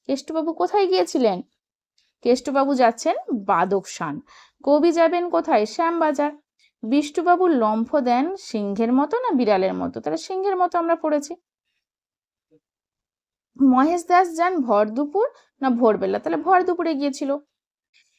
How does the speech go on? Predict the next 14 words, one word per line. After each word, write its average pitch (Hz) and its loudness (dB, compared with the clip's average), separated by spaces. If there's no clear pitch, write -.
এরপরে 349 4
আমরা 349 0
আরো 302 4
একটা 370 0
আইটেম 226 0
করব, 202 -2
এই 240 0
যে 269 -2
বাম 220 0
দিকের 247 -2
সঙ্গে 285 -2
ডান 226 0
দিক 185 -8
মেলাও। 156 -6